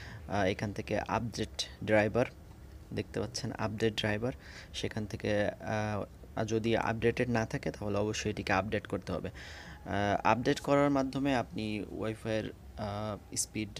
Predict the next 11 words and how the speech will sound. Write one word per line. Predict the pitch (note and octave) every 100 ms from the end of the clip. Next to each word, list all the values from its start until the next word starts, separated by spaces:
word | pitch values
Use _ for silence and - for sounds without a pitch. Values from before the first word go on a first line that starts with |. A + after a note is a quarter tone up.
| - - - -
খুব | -
সহজেই | - A2 G#2+ A2
বৃদ্ধি | G2 F#2+ G#2
করতে | G2+ F2+
পারেন। | F#2 F#2 - - -
তো |
আমি | A#2+ C3
আপডেটে | A#2+ B2 C3+ B2
ক্লিক | C3+ C#3 C3+
করলাম, | C#3+ C#3+ D3
searching | C3+ A#2 -